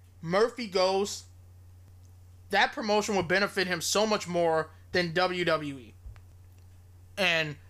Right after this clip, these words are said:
he's gonna find that passion again. Telling you right now, he's gonna find that passion again. Now, another signing, speaking of signings, we might as well talk about this because this is what A E W is.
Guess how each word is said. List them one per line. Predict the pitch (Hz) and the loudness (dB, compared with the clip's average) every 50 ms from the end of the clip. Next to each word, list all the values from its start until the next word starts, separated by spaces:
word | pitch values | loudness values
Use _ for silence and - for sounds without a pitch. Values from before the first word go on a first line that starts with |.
| - - - - | -20 -20 -4 -2
he's | 220 277 285 | 0 0 2
gonna | 226 277 277 254 | 2 0 0 0
find | - - 233 233 240 220 | 0 2 2 2 2 2
that | 196 180 170 | 2 0 0
passion | - 196 190 185 180 - 185 170 | 2 2 2 2 0 0 -4 -2
again. | 170 180 247 240 - - - - - - - - - - - - - - - - - - - - - - - - - - | -2 0 0 -2 -2 -6 -14 -20 -20 -20 -20 -20 -20 -20 -20 -20 -20 -20 -20 -20 -20 -20 -20 -20 -20 -20 -20 -20 -18 -6
Telling | - - 202 233 247 247 | -2 0 2 4 4 4
you | 233 | 4
right | 226 226 233 233 202 | 4 4 2 2 0
now, | 190 165 135 117 120 - - - - - - - | -2 -4 -4 -8 -12 -16 -20 -20 -20 -20 -18 -10
he's | - 175 180 | -8 -6 -2
gonna | 175 180 165 | 0 0 0
find | 151 - - 175 180 190 208 214 214 214 208 202 - - - - - - - - | -2 -2 0 2 4 4 4 4 4 2 -2 -4 -10 -16 -20 -20 -20 -20 -4 0
that | 180 180 185 180 - | 0 0 0 0 -2
passion | - - 175 175 170 165 - - 165 160 160 151 - - - - | -2 0 2 2 2 2 0 -2 -2 -2 -4 -6 -10 -16 -10 -4
again. | 180 160 156 156 139 117 107 - - - - - - - - - - - - - - - - - - - - - - - - - - | -4 -4 -2 -4 -8 -12 -16 -20 -20 -20 -20 -20 -20 -20 -20 -20 -20 -20 -20 -20 -20 -20 -20 -20 -20 -20 -20 -20 -20 -20 -20 -20 -10
Now, | - 160 170 170 170 165 165 160 160 156 143 - - - - - - - - - - - - - - - - - | -2 0 2 4 6 6 4 4 2 -2 -6 -12 -20 -20 -20 -20 -20 -20 -20 -20 -20 -20 -20 -20 -20 -20 -8 -4
another | 170 170 202 262 - - 453 | 0 2 4 4 4 2 0
signing, | - - - 196 175 156 147 143 139 143 165 190 - - - | 0 0 0 0 0 0 -2 -4 -6 -8 -8 -10 -14 -18 -18
speaking | - - - 208 214 202 208 180 | -14 -2 0 0 0 2 2 2
of | 175 165 160 156 147 - - - - - - - - | 2 2 2 0 -4 -10 -16 -20 -20 -20 -20 -16 -8
signings, | - - - 180 170 160 160 156 160 160 147 | -4 0 2 2 2 2 2 0 -2 -4 -4
we | 170 175 | -4 0
might | 170 190 233 240 | 2 2 2 2
as | 208 175 | 2 0
well | 180 175 175 | -2 -2 0
talk | - 185 190 214 208 | 2 2 2 2 2
about | 180 160 151 151 | 0 -2 -2 -2
this | 156 156 | -4 -6
because | 156 160 151 180 175 160 | -8 -6 -4 -4 -4 0
this | 156 190 214 208 | 0 0 0 0
is | 202 | 0
what | 175 175 170 | 0 0 2
A | 170 170 | 2 2
E | 170 165 165 | 2 2 0
W | 160 170 202 240 226 170 156 143 | 0 0 0 0 -2 -4 -6 -6
is. | 131 123 131 139 - - | -8 -8 -6 -6 -6 -8